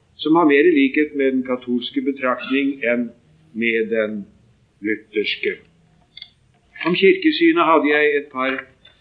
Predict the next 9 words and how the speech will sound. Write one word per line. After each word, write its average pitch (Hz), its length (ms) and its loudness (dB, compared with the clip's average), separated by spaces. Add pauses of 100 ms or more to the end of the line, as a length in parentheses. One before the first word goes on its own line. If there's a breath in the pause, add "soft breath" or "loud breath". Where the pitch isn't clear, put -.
(140)
eh, 123 320 -2 (460)
noen 127 180 0
bemerkninger 120 720 0
i 123 140 -4 (260)
går, 120 340 -2
og 120 140 -4
gjentar 104 560 -6 (220)
ikke 104 360 -8
det. 92 200 -10